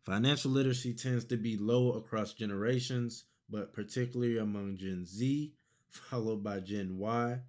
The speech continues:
Uh, let's see. Uh, okay.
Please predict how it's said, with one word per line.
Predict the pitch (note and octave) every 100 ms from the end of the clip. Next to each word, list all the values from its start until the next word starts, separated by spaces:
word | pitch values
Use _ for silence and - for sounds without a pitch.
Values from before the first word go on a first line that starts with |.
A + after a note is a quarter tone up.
| _ _ _ _ _ _ _ _ _ _ -
Uh, | G#2 F#2+ F#2 F2+ F2+ _ _ _ _ _ _ _ _ _ _ _ _ _ _ _ _ -
let's | F#2+ -
see. | F#2+ F2+ - _ _ _ _ _ _ _ _ _ _ _ _ _ _ _ _ _ _ _ _ _ _ _ _ _ _ _ _ _ _ _ _ _ _ _ _ _ _ _ - - -
Uh, | A2+ E3 F3+ F#3+ F#3 _ _ _ _ -
okay. | B2+ A#2 G2 G2